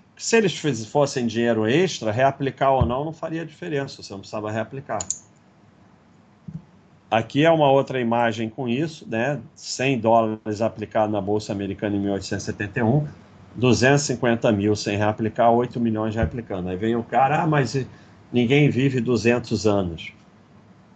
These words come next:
Sim, isso é só uma proporção exagerada pra mostrar a importância de reaplicar os dividendos na fase de formação de carteira. Outro aqui é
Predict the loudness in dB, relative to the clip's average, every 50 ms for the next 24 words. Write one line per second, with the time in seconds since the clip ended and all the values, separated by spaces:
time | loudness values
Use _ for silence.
0 | _ -20 -14 -8 0 2 4 4 4 4 0 -4 -10 -20 _ _ -6 -6 -4 0
1 | 0 0 0 2 4 4 4 4 2 0 0 -4 -4 0 0 -2 -2 -2 -6 -6
2 | -4 -4 -2 0 0 0 0 0 0 0 2 2 2 2 0 -4 -6 -6 -12 _
3 | _ _ _ _ _ _ _ _ -2 2 2 2 4 4 0 0 -2 -4 -10 -8
4 | -4 -2 -2 -2 -2 -2 -2 -4 -4 -4 -4 -6 -6 -6 -6 -6 -6 -6 -6 -6
5 | -8 -8 -8 -6 -2 -2 -2 -2 -2 -4 -8 -4 2 2 4 4 2 0 -2 -4
6 | -4 -2 0 0 0 0 -2 -2 -2 -2 -2 0 0 0 0 0 -2 -6 -4 -4
7 | -2 0 -2 -2 -2 -4 -6 -6 -6 -6 -4 -4 -4 -4 -6 -6 -4 -4 -4 -6
8 | -10 -16 -20 -20 -20 -20 -20 -20 -20 -20 -14 -4 2 4 4 4 4 2 0 -2
9 | -2 -2 -4 -2 -2 -2 -4 -6 -14 _ _ _ _ _ _ _ _ _ _ _
10 | _ _ _ -10 -4 -2 0 0 2 2 2 2 2 2 2 2 0 0 -2 -4
11 | -6